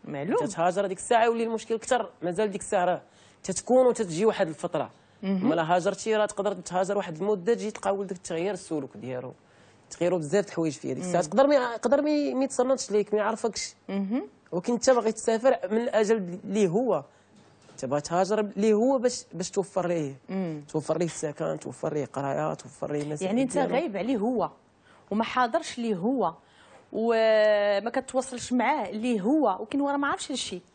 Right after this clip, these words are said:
Speaker 1: هو ما فاهمش، هو بغى باه يدخل يلعب معاه، خصوصا الولا-، الولاد مع
Speaker 2: تكونوا صغار، تيكونوا
Speaker 1: تخرج انت
Speaker 2: شوية.
Speaker 1: وياه، تديه معاك
Speaker 2: لا، دابا
Speaker 1: القهوة.
Speaker 2: انا كنت ما خدامش شي حاجه، تيضل معايا النهار كامل.
Speaker 1: اه.
Speaker 2: كنت خدام ولا عندي شي بريكول، تنمشي حتى العشيه، تنجي في العشيه عاوتاني،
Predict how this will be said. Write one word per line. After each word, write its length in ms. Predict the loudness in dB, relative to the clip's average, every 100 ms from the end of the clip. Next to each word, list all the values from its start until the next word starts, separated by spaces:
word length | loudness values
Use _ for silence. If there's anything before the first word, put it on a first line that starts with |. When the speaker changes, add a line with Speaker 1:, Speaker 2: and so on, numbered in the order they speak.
| _ _ _ -2
Speaker 1:
هو 40 |
ما 100 | 0
فاهمش، 540 | 2 2 2 -2 -6 -14 -20 -6 0
هو 160 | 2
بغى 320 | 2 2 0 2
باه 100 | -2
يدخل 380 | 0 -2 -2 -2
يلعب 240 | 0 -2 -2
معاه، 360 | -2 0 -2
خصوصا 340 | -2 -4 0 0
الولا-، 340 | 2 0 0
الولاد 480 | -2 -4 0 0 -2
مع 240 | -2 -2
Speaker 2:
تكونوا 240 | 0 0 0
صغار، 300 | 0 0 0
تيكونوا 340 | -2 2 2
Speaker 1:
تخرج 60 | 4
انت 120 | 4
Speaker 2:
شوية. 180 | 4 4
Speaker 1:
وياه، 300 | 4 2 2
تديه 300 | -2 -4 -2
معاك 240 | -2 -2
Speaker 2:
لا، 200 | 4 6
دابا 100 | 8
Speaker 1:
القهوة. 240 | 6 8
Speaker 2:
انا 80 | 6
كنت 160 | 4 0
ما 100 | 0
خدامش 520 | 0 2 4 4 0
شي 180 | -6 -2
حاجه، 240 | 0 0
تيضل 400 | 0 0 2 4
معايا 180 | 4 2
النهار 260 | 2 -2 -4
كامل. 280 | -6 -8 -8
Speaker 1:
اه. 320 | -4 -2 -2 -8 -18 _
Speaker 2:
كنت 120 | -10 -8
خدام 460 | -6 4 4 6
ولا 140 | 2 2
عندي 180 | 0
شي 160 | -2 -2
بريكول، 400 | 0 0 0 -2
تنمشي 420 | -2 -6 -2 -2
حتى 100 | 0
العشيه، 440 | -2 -2 -6 -6 -6
تنجي 340 | -4 -2 -2
في 60 | -4
العشيه 340 | -6 0 0
عاوتاني، 480 | 0 -2 0 0